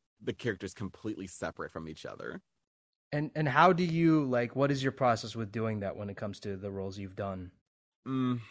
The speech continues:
Speaker 1: it's a little complicated, but it's just a matter of understanding the perspective of the character and b-, no, understanding, like,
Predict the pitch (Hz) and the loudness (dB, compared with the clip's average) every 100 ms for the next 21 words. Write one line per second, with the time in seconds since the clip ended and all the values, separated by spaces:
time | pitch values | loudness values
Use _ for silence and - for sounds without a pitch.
0 | - _ _ _ _ _ _ _ - 233 | -20 _ _ _ _ _ _ _ 0 2
1 | 226 170 123 - 98 85 90 90 90 85 | 4 4 4 2 -6 -6 -6 -8 -6 -4
2 | 82 85 80 80 - _ - 160 196 220 | -6 -6 -6 -6 -12 _ -10 0 0 0
3 | 220 220 196 160 127 151 139 127 123 113 | 2 6 8 8 6 0 0 0 -2 -2
4 | 104 104 95 - - 98 107 92 95 98 | -2 -6 -8 -8 -4 -4 -4 -6 -6 -6
5 | 95 - 95 95 98 113 110 120 - _ | -6 -8 -2 -2 -2 -2 -2 -2 -6 _
6 | _ - - 123 113 110 104 117 120 117 | _ -12 0 2 4 2 -4 -6 0 2
7 | 123 - 131 139 143 123 104 95 | 2 2 0 2 0 0 0 -2